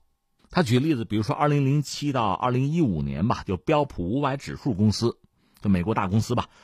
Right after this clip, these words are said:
平均税率是百分之二十七啊，百分之二十七，记住这数啊。那么所谓四大巨头，就是所谓苹果呀、亚马逊啊、什么谷歌呀、什么 Facebook，就他们啊，苹果交百分之十七，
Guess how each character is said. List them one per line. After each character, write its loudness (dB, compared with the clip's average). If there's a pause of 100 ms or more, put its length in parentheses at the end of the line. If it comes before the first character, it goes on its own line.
(140)
平 6
均 6
税 -2
率 0
是 -6
百 -6
分 -4
之 0
二 0
十 -4
七 -12 (300)
啊， -8
百 0
分 2
之 0
二 -2
十 -8
七， -8
记 -6
住 -6
这 -4
数 -8
啊。 -10 (280)
那 2
么 6
所 0
谓 0
四 -6
大 0
巨 -6
头， -4 (220)
就 -8
是 -6
所 -8
谓 -6
苹 0
果 -2
呀、 -10 (260)
亚 -6
马 -6
逊 -2
啊、 -8 (180)
什 -8
么 -2
谷 -10
歌 0
呀、 -2 (400)
什 -6
么 -2
Facebook， 0 (160)
就 -6
他 0
们 0
啊， -12 (360)
苹 6
果 8
交 4
百 4
分 4
之 -2
十 -8
七， -12